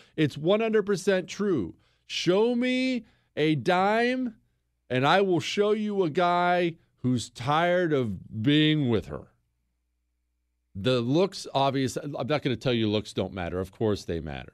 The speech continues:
You're attracted to what you're attracted to. But, buddy, if you don't enjoy being around her, that stuff gets old real, real fast. Real fast. Nobody on the planet,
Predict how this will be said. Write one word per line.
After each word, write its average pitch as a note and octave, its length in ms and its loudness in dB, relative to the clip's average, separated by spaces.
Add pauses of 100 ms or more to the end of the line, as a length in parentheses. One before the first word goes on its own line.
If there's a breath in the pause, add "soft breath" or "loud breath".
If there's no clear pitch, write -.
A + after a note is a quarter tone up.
You're G2 160 -2
attracted G#2+ 480 0
to G2+ 180 -4
what F#2 180 -6
you're F#2+ 180 -6
attracted E2+ 540 -6
to. - 200 -16 (720)
But, G#2+ 540 0 (960)
buddy, C3 520 0
if F#2+ 220 -8
you G2+ 120 -4
don't C3 340 0
enjoy C#3+ 560 0
being C#3+ 400 0
around D#3 460 -2
her, E3 260 -2 (320 soft breath)
that A#2 380 0
stuff - 500 -2
gets A2 280 -4
old G#2 640 0
real, A2 1000 -2 (100)
real E2 600 -4
fast. - 760 -14 (160)
Real C3 640 2
fast. F2+ 540 -6 (340 soft breath)
Nobody A#3 1120 2
on F#3 420 0
the F#3 120 -2
planet, D#3 600 -2